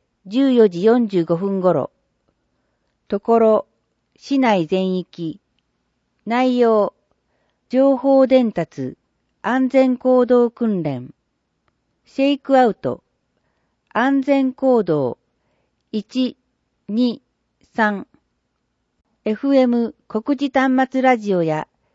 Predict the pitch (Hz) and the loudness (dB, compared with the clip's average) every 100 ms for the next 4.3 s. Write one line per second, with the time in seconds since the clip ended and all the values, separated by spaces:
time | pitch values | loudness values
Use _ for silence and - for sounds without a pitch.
0 | _ - 285 269 220 165 190 202 254 240 | _ -6 0 0 0 -2 -4 -2 -2 -2
1 | 240 - 262 247 202 175 - 180 _ 226 | -4 -6 -6 -4 -4 -6 -6 -8 _ -14
2 | - - 214 208 202 190 _ _ _ _ | -12 -2 0 2 0 -4 _ _ _ _
3 | - 202 262 269 269 254 - 262 240 - | -8 -6 -2 2 2 0 -8 -6 -6 -6
4 | 165 143 | -8 -8